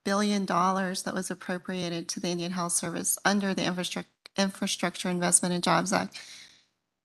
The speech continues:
was really aligned with the inventory in our sanitation deficiency system.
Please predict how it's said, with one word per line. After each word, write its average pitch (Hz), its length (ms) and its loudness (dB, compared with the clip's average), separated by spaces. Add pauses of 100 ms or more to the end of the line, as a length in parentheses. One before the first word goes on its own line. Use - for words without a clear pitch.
(120)
was 220 220 4
really 262 260 8
aligned 190 480 6
with 190 340 0 (220)
the - 160 2
inventory 196 680 2
in 190 120 0
our 185 100 0
sanitation 180 680 -2
deficiency 170 580 -2
system. - 680 -2